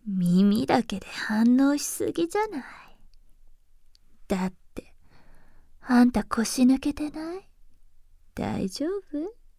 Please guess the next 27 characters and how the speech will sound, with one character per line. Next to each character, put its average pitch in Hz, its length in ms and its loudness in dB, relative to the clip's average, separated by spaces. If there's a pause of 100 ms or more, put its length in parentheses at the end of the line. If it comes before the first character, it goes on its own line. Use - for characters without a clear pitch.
(920)
<laughs> - 80 -12 (1040)
あ、 220 200 -4 (600)
立 233 140 2
て - 300 -8
た。 - 140 -14 (1300)
で 185 300 6
も、 185 260 -6 (840)
生 202 160 4
ま 180 200 4
れ 190 140 0
た 202 160 -4
て 208 140 -2
の 202 140 0
小 196 220 -2 (160)
鹿 214 160 -2
み 247 160 2
た 277 140 -4
い 208 60 0
に 180 160 -6
プ 214 160 -4
ル 269 120 0
プ 330 180 -2
ル 196 140 -6
し - 120 -14
て 214 160 -8
な 233 220 -6
い？ - 20 -12